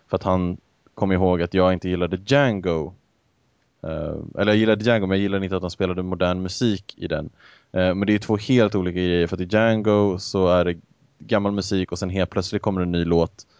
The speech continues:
Eh, och då dras man liksom ur, ur det magiska eftersom det blir någonting som bryter. Men här, eftersom det är det hela tiden, så känns det bara jävligt, jävligt bra. Så det är verkligen inga problem med att det är ny musik. Jag tycker det var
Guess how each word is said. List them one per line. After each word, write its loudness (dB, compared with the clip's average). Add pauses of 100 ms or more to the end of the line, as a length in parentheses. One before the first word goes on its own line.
(480)
Eh, 0
och -2
då 2
dras 2
man 0
liksom -4
ur, 0 (680)
ur 2
det 0
magiska 0
eftersom -4
det -2
blir -2
någonting -4
som -4
bryter. 2
Men -2
här, 4
eftersom -2
det 0
är 0
det -6
hela -2
tiden, -4
så -10
känns -6
det -12
bara -6
jävligt, -6
jävligt -6
bra. 0 (140)
Så -6
det 2
är 2
verkligen -8
inga -6
problem -4
med -8
att -12
det -8
är -6
ny -6
musik. -8
Jag -8
tycker -10
det -4
var -4